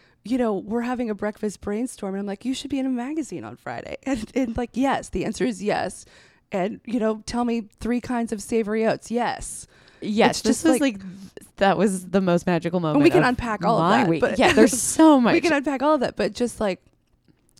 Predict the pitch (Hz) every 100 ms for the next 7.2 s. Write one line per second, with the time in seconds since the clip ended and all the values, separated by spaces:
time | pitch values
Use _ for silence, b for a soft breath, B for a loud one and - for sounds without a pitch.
0 | - 220 214 214 214 190 208 190 185 190
1 | 180 185 175 185 185 196 175 - - 185
2 | 165 165 180 175 180 - - 160 170 -
3 | - - 175 160 165 b b b b _
4 | - 185 175 170 - _ _ _ - _
5 | _ 208 202 - 190 180 220 240 208 190
6 | - 170 - 165 - - - 165 123 98
7 | 151 185